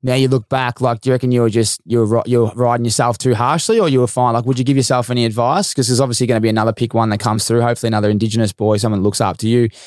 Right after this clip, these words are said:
Is there any advice you'd give yourself, only being in year three, but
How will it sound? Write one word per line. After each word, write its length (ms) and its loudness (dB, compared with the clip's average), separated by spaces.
Is 100 -2
there 140 2
any 140 2
advice 380 0
you'd 120 -6
give 160 0
yourself, 400 0
only 260 0
being 220 0
in 120 0
year 160 2
three, 720 0
but 200 0